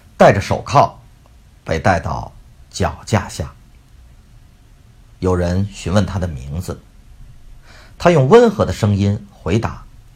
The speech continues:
：“罗森堡。”两侧各有一位美军士官扶着他。他走上脚架的十三个阶梯，被询问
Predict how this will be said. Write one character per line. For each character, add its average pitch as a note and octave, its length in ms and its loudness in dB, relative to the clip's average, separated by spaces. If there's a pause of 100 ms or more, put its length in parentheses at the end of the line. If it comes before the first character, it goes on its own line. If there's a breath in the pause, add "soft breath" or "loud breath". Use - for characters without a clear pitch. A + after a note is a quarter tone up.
(1300)
：“罗 G2+ 240 2
森 G#2+ 260 0
堡。” - 260 -2 (2500)
两 F#2 220 0
侧 - 360 -2 (340)
各 A3+ 240 4
有 F#2 160 2
一 E2 80 -4
位 F#2+ 160 2
美 D#2+ 240 -4
军 C3 300 0
士 - 200 -4
官 - 360 2 (420)
扶 - 220 -6
着 A2 100 -2
他。 - 180 -14 (1700)
他 G2 140 -4
走 - 180 -4
上 F2 160 -6
脚 - 280 -10
架 F2 180 -2
的 C#2+ 300 -10 (260)
十 - 180 -10
三 A#2+ 280 0
个 G2+ 100 -6
阶 E2+ 220 -8
梯， - 260 -10 (1040 soft breath)
被 E3 100 2
询 A#2+ 220 0
问 D3 280 2